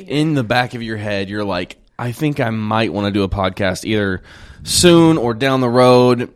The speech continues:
Speaker 2: this is worth your time. It's worth your fifty dollars.
Speaker 1: I promise, 'cause we spent how many hours learning off of <laughs> trying to figure it out ourselves off
Speaker 2: I
Speaker 1: YouTube
Speaker 2: watched so many
Speaker 1: and
Speaker 2: YouTube videos and then narrowed it down to five.
Speaker 1: Would've been
Speaker 2: and
Speaker 1: super
Speaker 2: just,
Speaker 1: nice to just
Speaker 2: oh.
Speaker 1: have one class.
Speaker 2: Yeah, this is super solid.
Speaker 1: Okay.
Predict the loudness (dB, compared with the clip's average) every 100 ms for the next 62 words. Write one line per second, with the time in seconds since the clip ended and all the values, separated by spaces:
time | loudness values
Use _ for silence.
0 | _ -12 -10 -10 -4 0 0 -2 -4 -4
1 | -6 -6 2 2 2 -2 -4 -2 -2 -2
2 | -2 -6 -10 -14 -14 -16 -16 -16 -16 -14
3 | -14 -16 -16 -18 -18 -16 -16 -16 -18 -20
4 | _ -18 -16 -16 -18 -20 -16 -10 -10 -10
5 | -18 -16 -14 -14 -10 -8 -8 -12 -12 -12
6 | -10 -10 -10 -8 -8 -8 -10 -6 -4 -4
7 | -4 -4 -4 -4 -4 -6 -8 -10 -10 -6
8 | -6 -6 -8 -8 -6 -2 -2 -2 -4 -6
9 | -8 -4 -2 0 -2 -4 -6 -10 -12 -12
10 | -12 -14 -14 -16 -14 -12 -12 -16 -18 -18
11 | -18 -16 -14 -14 -16 -16 -16 -18 -20 _
12 | _ -18 -16 -16 -16 -16 -18 -20 _ _
13 | _ _ _ -20 -18 -18